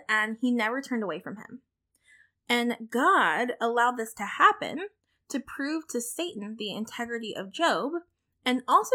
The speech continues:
to prove to Satan who God was. God already knew Job would withstand it, and he also knew something that Job needed to learn too, okay? So after Satan did what he sought out to do,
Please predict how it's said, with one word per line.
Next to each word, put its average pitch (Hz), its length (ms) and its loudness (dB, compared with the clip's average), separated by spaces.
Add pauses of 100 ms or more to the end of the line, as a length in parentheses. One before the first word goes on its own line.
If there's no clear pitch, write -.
to 285 80 -4
prove 220 300 -2
to 214 80 -4
Satan 214 400 -4 (120)
who 294 220 2
God 208 380 0
was. - 400 -4 (420)
God 370 340 2
already 262 340 4
knew 233 360 0
Job 247 460 2
would 202 220 -6
withstand 262 500 -2
it, - 160 -8 (380)
and 254 120 4
he 262 220 2 (180)
also 349 360 4
knew 208 260 -2
something 214 480 -6
that 220 160 -8
Job 247 320 0
needed 214 480 0
to 202 80 -14
learn 185 340 -10 (300)
too, - 500 -4 (320)
okay? 190 440 -6 (480)
So 240 360 2
after 339 320 4
Satan 285 440 0
did 220 340 -2
what - 120 -6
he 226 180 -6
sought 247 240 0
out 226 180 -2
to 220 100 -14
do, 214 520 -2